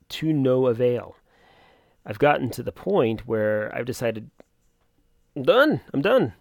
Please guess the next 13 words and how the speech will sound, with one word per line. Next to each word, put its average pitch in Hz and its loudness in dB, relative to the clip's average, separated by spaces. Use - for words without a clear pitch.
I'm 120 -8
gonna 143 -2
<laughs> - -4
send 135 -2
my 160 -2
film 135 0
to 151 -10
be 120 -6
developed 113 -6
at 135 -6
a 143 0
film 175 -4
lab." 101 -8